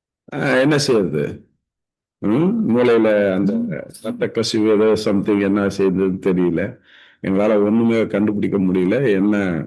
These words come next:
இப்ப அவன் கண்ணை இயற்கையா திறந்தாதான் உண்டு, இல்லைன்னா இல்ல அப்படின்ட்டாங்க. இந்த அம்மா அன்னைக்கு நைட்டு தான் சிந்திச்சுதான்,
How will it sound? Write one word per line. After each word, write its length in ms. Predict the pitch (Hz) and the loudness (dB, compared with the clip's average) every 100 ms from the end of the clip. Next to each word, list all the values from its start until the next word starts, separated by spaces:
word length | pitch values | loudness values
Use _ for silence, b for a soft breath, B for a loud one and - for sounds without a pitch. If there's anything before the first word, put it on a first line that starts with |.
| - | -10
இப்ப 220 | - 69 | -12 -4
அவன் 240 | 85 82 85 | -2 -2 -2
கண்ணை 400 | 101 120 135 120 | 0 2 2 2
இயற்கையா 300 | 120 123 123 | 0 0 -2
திறந்தாதான் 480 | 117 110 120 113 117 | 0 0 0 0 0
உண்டு, 320 | 104 101 110 | 0 0 0
இல்லைன்னா 240 | 95 95 98 | 0 0 0
இல்ல 520 | 90 87 78 76 - | 0 0 -2 -6 -12
அப்படின்ட்டாங்க. 600 | _ _ 87 80 - - - _ _ _ _ _ _ _ _ _ | _ _ -6 -6 -6 -12 -16 _ _ _ _ _ _ _ _ _
இந்த 160 | - 101 | -4 0
அம்மா 200 | 156 - | 2 2
அன்னைக்கு 360 | 131 120 110 110 | 2 2 2 2
நைட்டு 280 | 180 151 | 0 0
தான் 600 | 127 135 95 87 104 139 - _ _ _ _ _ _ _ _ _ _ _ _ _ _ - | -2 -2 -2 -4 -4 -6 -12 _ _ _ _ _ _ _ _ _ _ _ _ _ _ -4
சிந்திச்சுதான், 680 | 170 180 160 127 98 - | 0 2 2 0 -2 -4